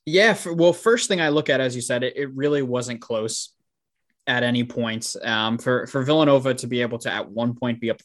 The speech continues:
thirty-nine to nine in a first half is pretty incredible. And for a team that can have some slow starts, I mean, it's not like they exactly hit the ground running the first minute or two, either out of the gates. To be able to put up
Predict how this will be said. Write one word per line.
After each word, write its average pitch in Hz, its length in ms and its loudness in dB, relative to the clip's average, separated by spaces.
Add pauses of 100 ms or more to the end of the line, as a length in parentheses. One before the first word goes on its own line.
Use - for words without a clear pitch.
thirty-nine 117 540 0
to 120 100 -10
nine 104 320 -4
in 90 120 -6
a 101 60 -8
first - 400 -2
half 104 400 0
is 120 120 -10
pretty 226 240 4
incredible. 117 520 2
And 107 140 -2 (680)
for 175 140 6
a 160 40 6
team 190 240 4
that 170 240 4 (400)
can 143 100 -4
have 160 280 2
some 165 200 -4
slow 139 240 0
starts, 139 400 -2
I 127 40 0
mean, 120 140 -2
it's 113 180 -8
not 143 160 -6
like 127 200 -6
they 120 160 -2
exactly 113 420 -6
hit 127 160 -8
the 117 80 -6
ground 110 280 -2
running 117 260 2
the 101 60 -4
first 113 280 -4
minute 117 260 -2
or 101 100 -2
two, 101 220 -8
either 101 200 -4
out 104 160 0
of 95 60 -2
the 95 40 -10
gates. 98 380 -6
To 113 80 -12
be 117 100 2
able 117 140 4
to 104 80 0
put 117 180 0
up 107 220 -2